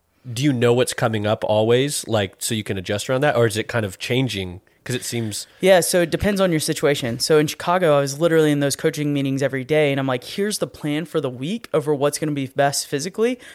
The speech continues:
Speaker 2: to put us in a position to win on the weekend and continue down this pathway of development of these things." So that was me, and then the coaches are like, "Here, the drill design of what we need to work out. Does that fit in physically with
Speaker 1: Mm.
Speaker 2: what you're saying needs to happen?" So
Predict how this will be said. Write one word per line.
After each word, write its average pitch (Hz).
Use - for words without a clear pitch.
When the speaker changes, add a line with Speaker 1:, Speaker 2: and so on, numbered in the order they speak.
Speaker 2:
to 160
put 175
us 160
in 156
a 143
position 143
to 135
win 151
on 170
the 156
weekend 165
and 156
continue 156
down 139
this 135
pathway 139
of 123
development 131
of 135
these 147
things." -
So 180
that 175
was 135
me, 160
and 160
then 151
the 139
coaches 151
are 147
like, 131
"Here, 175
the 139
drill 156
design 131
of 123
what 143
we 147
need 139
to 135
work 131
out. 151
Does 135
that 151
fit 175
in 139
physically 151
with 139
Speaker 1:
Mm. 123
Speaker 2:
what 147
you're 139
saying 127
needs 147
to 147
happen?" 135
So -